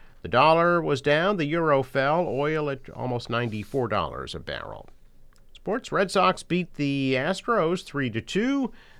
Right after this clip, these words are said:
Back at it in Houston tonight at eight ten. The National Weather Service forecast. Today, hazy, hot, and humid with chance for evening showers. High ninety today. A scattered storm tonight, low sixty-seven.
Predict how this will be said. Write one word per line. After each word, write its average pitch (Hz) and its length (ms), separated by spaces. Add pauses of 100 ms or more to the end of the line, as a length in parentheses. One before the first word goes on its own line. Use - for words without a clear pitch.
(200)
Back 92 340
at 98 200
it 95 120
in 90 80
Houston 120 500
tonight 101 420
at 85 120
eight 82 240
ten. 50 480 (680)
The - 60
National 135 340
Weather 143 200
Service 110 340
forecast. 90 720
Today, 85 320
hazy, 92 320
hot, 101 260
and 104 100
humid 175 280
with 120 220
chance 113 280
for 101 160
evening 107 640 (180)
showers. 165 540
High 120 240
ninety 104 440
today. 62 460 (520)
A - 40
scattered 110 500 (120)
storm 131 380
tonight, 113 380
low 104 140
sixty-seven. 107 1040